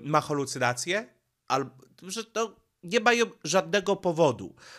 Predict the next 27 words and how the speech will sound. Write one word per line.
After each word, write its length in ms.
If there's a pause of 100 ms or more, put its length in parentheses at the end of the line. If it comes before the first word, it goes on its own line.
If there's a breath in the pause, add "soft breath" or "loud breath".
(180 loud breath)
e, 140
ci 160
ludzie 380
szukać 400
atencji, 640
bo 160
po 140
pierwsze 520
zwykle 600
oni 360
już 380
atencję 440
mają 420 (100)
z 100
racji 280
zawodu, 560 (560 soft breath)
więc 300
nie 120
muszą 260
mieć 240
więcej, 540 (240 loud breath)
natomiast 400
mają 260
bardzo 720
dużo 380
do 500
stracenia, 800